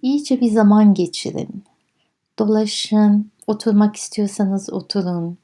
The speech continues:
uzanmak istiyorsanız uzanın. Orada ne yapıyorsanız, o mutlu anında neleri yapıyorsanız,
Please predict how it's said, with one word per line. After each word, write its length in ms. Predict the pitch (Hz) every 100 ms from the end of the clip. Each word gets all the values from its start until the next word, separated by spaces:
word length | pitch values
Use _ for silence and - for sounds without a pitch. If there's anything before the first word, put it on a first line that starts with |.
| -
uzanmak 520 | 190 190 185 180 190
istiyorsanız 920 | - - 196 196 202 175 165 160 -
uzanın. 500 | - 147 202 175 156
Orada 380 | - 240 320 311
ne 180 | 269 302
yapıyorsanız, 760 | 285 - 254 240 - 170 151
o 100 | -
mutlu 320 | 202 220 - 247
anında 480 | 220 208 208 208
neleri 420 | 220 202 190 208 254
yapıyorsanız, 960 | 240 220 214 185 - - - - -